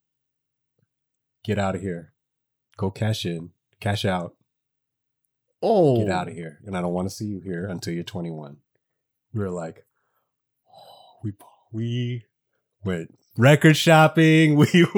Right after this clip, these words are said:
Speaker 1: went and bought sneakers. <laughs> We
Speaker 2: Whoa.
Speaker 1: That's the, but that's the only way I was ever able to, to have a, a good experience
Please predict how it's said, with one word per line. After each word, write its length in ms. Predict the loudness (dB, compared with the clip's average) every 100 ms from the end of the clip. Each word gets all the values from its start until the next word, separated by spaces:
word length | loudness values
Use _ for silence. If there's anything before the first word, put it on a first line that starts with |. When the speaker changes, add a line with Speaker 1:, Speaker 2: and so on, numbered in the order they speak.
| 0
Speaker 1:
went 220 | 2 2 0 -2
and 180 | -2
bought 280 | 0 0 -2
sneakers. 960 | -4 0 0 2 6 6 6 -2 -4 -6
<laughs> 60 | -10 -12 -14 -14 -6
We 320 | -4 -2 -4
Speaker 2:
Whoa. 1200 | 2 6 6 6 6 6 6 6 4 2 -2 -8 -14 -16 -6
Speaker 1:
That's 220 | -2 0 2
the, 120 | 0
but 200 | 2 2
that's 220 | 2 2
the 80 | 2
only 320 | 4 4 4
way 420 | 4 6 6 4
I 140 | 2 2
was 180 | 4 4
ever 240 | 4 6
able 280 | 6 4 0
to, 180 | -2 -10 -12 -4
to 200 | 0 2
have 220 | 0 -2
a, 80 | -6 _ -10
a 80 | -6
good 180 | -2 -2
experience 640 | -2 -8 -6 -8 -14